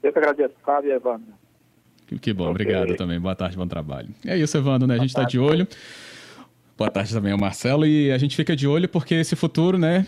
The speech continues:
Speaker 2: ele precisa de planejamento, como a gente tava falando, né? E é isso que a gente tá traçando aqui com o nosso ouvinte, que ele existe, e algumas áreas aí despontam, com certeza, entre outras.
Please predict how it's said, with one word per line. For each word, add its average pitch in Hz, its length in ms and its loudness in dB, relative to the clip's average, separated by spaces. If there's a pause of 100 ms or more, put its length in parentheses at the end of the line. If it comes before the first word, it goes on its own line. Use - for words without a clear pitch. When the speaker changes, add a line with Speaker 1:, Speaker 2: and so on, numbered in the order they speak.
(120)
Speaker 2:
ele 117 1000 2 (540)
precisa 113 600 0
de 107 420 0
planejamento, 113 540 0
como 95 140 -2
a 92 40 0
gente 95 120 -6
tava 92 180 -4
falando, 104 400 0
né? 101 160 0
E 101 80 0
é 95 40 0
isso 95 140 -2
que - 80 -6
a - 20 -2
gente 98 180 -4
tá 95 200 -2
traçando 92 540 -6
aqui 90 140 -8
com - 100 -12
o 90 40 -2
nosso 87 180 -6
ouvinte, 92 240 -4
que - 80 -8
ele 90 100 -2
existe, 127 680 -2
e - 100 -6
algumas 98 380 -2
áreas 92 280 -2
aí 90 140 0
despontam, 92 560 -6
com 101 200 -8
certeza, 90 540 -6
entre 85 240 -6
outras. - 440 -12